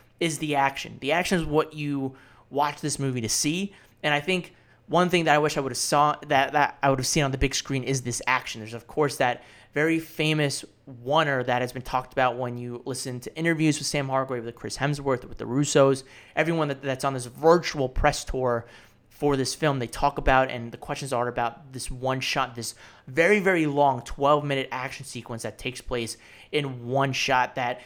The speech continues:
includes a car chase, uh, a foot chase, some action sequences, all wrapped into, into what's edited as a one-taker.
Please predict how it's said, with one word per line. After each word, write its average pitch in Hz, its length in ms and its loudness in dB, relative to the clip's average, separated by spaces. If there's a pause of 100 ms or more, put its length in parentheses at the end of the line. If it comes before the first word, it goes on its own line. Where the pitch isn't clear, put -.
(160)
includes 131 480 -6
a 120 60 -8
car 190 380 4
chase, 151 500 0
uh, 110 240 0
a 104 60 -4
foot - 320 0
chase, 143 440 -2
some 107 280 -10
action 160 340 -2
sequences, 139 720 -6 (880)
all 156 180 8
wrapped 143 280 4
into, 135 220 -8
into 131 380 -6 (380)
what's - 500 0
edited 180 340 2
as 127 260 0
a 131 100 0
one-taker. 135 880 -4